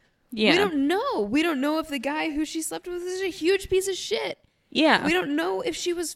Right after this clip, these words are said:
Speaker 2: not financially or psychiatrically or psychiatrically able to have a child
Speaker 1: Mm-hmm.
Speaker 2: in a safe way. We don't know.
Speaker 1: Absolutely.
Speaker 2: We don't know,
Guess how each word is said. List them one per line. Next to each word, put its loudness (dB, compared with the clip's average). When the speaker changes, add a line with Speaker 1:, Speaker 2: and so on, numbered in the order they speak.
Speaker 2:
not -4
financially -2
or -4
psychiatrically -8
or -4
psychiatrically -6
able -4
to -8
have -8
a -4
child -6
Speaker 1:
Mm-hmm. -2
Speaker 2:
in 2
a 4
safe 0
way. -4
We 2
don't 2
know. -2
Speaker 1:
Absolutely. 0
Speaker 2:
We 0
don't 2
know, 0